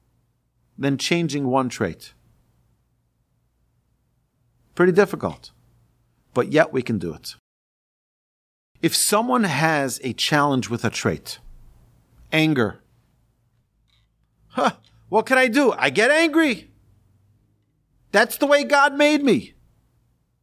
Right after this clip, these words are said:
If you really desire and will to change that anger, and not only in my heart, it would be ideal that one day I become less angry. No.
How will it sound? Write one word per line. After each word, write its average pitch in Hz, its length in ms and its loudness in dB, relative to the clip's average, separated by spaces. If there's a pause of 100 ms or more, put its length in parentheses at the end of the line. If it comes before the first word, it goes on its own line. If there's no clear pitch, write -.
(680)
If 156 220 0
you 226 260 2
really 226 400 2
desire 180 640 2
and 151 300 -2
will 160 340 0
to - 180 -6
change 202 540 0
that 185 240 2
anger, 190 560 0 (1900)
and 165 180 2
not 233 280 4
only 202 460 2 (520)
in 202 80 -8
my 220 140 2
heart, 220 300 0
it - 80 -6
would 190 180 -2
be 269 140 4
ideal 202 480 2
that 151 200 2
one 165 240 2
day 127 460 0 (640)
I 135 160 2
become 139 360 -2
less 143 260 2
angry. 110 460 -4 (160)
No. 147 340 -2